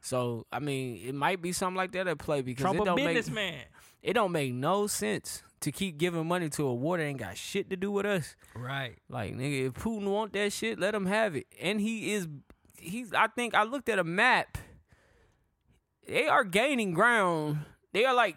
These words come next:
Speaker 1: in, like, they're getting there. I don't know how long it takes to take over a whole country.
Speaker 2: Yeah, I played Civilization back in the day. It takes some years.
Speaker 1: So, yeah,
Speaker 2: <laughs>
Speaker 1: so I just, <laughs> all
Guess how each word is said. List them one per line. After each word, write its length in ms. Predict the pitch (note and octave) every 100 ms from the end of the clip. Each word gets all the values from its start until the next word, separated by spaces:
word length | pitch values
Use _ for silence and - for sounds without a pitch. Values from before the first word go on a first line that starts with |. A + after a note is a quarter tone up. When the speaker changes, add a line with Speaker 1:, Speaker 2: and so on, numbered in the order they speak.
| -
Speaker 1:
in, 240 | G#3 A#3+ -
like, 220 | G#3 F#3
they're 140 | A#3+
getting 400 | G3 D4 C4+ F#3
there. 240 | C3+ F2+ C3+ - _ _ _ _ _
I 100 | G#3
don't 140 | C#4+ C4
know 120 | B3+
how 180 | B3 A3+
long 220 | A#3 A#3+
it 120 | A3
takes 340 | - A#3 G#3 - _
to 80 | F#3+
take 200 | F#3 A#3
over 220 | A3+ G3
a 80 | G3
whole 160 | A3+ G#3+
country. 460 | A#3+ A#3 A#3 A3+ - _ _ _ _ _ _ -
Speaker 2:
Yeah, 220 | A2+ A#2+
I 40 | -
played 260 | F3+ C3
Civilization 680 | - C#3 B2 A#2 D3 C3 A#2+
back 220 | A#2+ B2
in 60 | A#2+
the 80 | B2
day. 280 | B2 B2 C3
It 80 |
takes 260 | - A#3 -
some 80 | D3
years. 360 | E3+ C3+ E2 - - _ _ _ _ - -
Speaker 1:
So, 300 | - - G#3+
yeah, 320 | A#3 A3 C#3+
Speaker 2:
<laughs> 60 | C3
Speaker 1:
so 580 | D3+ D#3 F3 F3 D3+ - _ _ _ _ - -
I 120 | G3+
just, 420 | G3+ F#3+ - - - _ - - - - - - _ _ _ -
<laughs> 20 |
all 60 | E3+